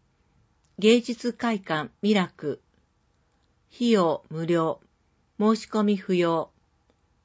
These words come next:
問い合わせ、生駒市日本画協会事務局の山本さん。電話、七八五四五八。生駒市市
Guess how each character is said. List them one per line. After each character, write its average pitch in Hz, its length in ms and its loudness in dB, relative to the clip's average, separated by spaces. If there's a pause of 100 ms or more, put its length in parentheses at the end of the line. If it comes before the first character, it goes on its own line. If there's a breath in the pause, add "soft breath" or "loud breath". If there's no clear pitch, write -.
(200)
問 208 200 2
い 208 60 2
合 202 80 0
わ 196 140 -2
せ、 185 400 -4 (720)
生 196 100 -4
駒 233 320 2
市 185 360 -4
日 190 100 2
本 226 220 0
画 233 160 0
協 226 280 -2
会 156 360 -4 (100)
事 196 160 -4
務 233 160 0
局 190 320 -4
の 151 140 -4
山 160 240 -4
本 180 260 -4
さ 165 260 -6
ん。 156 100 -14 (720)
電 196 280 0
話、 190 280 0 (480)
七 214 300 2
八 233 500 -6 (560)
五 240 320 2
四 233 300 0
五 170 260 0
八。 160 520 -12 (2500)
生 190 80 -4
駒 226 340 0
市 214 180 -6
市 156 300 -8